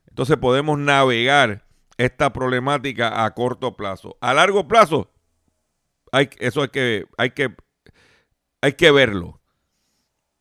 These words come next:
Pero no oigo a nadie hablar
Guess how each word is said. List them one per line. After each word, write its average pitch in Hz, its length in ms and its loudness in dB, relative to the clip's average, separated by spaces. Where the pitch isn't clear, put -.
Pero 127 260 2
no 131 160 2
oigo 139 300 0
a 123 60 -2
nadie 127 520 -2
hablar 110 560 -2